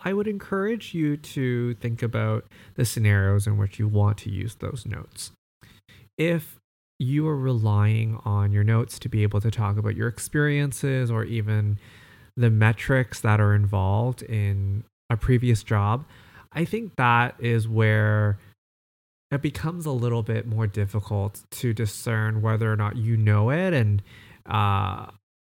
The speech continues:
can be credible and confident in what you achieved versus needing to rely on those notes.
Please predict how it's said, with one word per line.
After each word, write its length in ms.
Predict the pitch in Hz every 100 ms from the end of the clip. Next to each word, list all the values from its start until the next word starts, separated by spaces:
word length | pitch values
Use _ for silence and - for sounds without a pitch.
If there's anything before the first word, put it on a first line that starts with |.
| - 127
can 180 | 143
be 300 | 120 117 110 - -
credible 460 | - 139 143 175 160
and 120 | 127
confident 500 | 117 107 110 147 143
in 100 | 120
what 160 | 110
you 560 | 117 113 110 110 110 107 _ _ -
achieved 680 | 117 - - 104 165 208 - _ - - - - _ _ _ _ _ _ _
versus 880 | - 120 123 110 123 113 113 110 120
needing 480 | 135 120 120 113 110
to 160 | 107 107
rely 360 | 104 101 98
on 120 | 98 98
those 240 | 98 110
notes. 440 | 101 - - -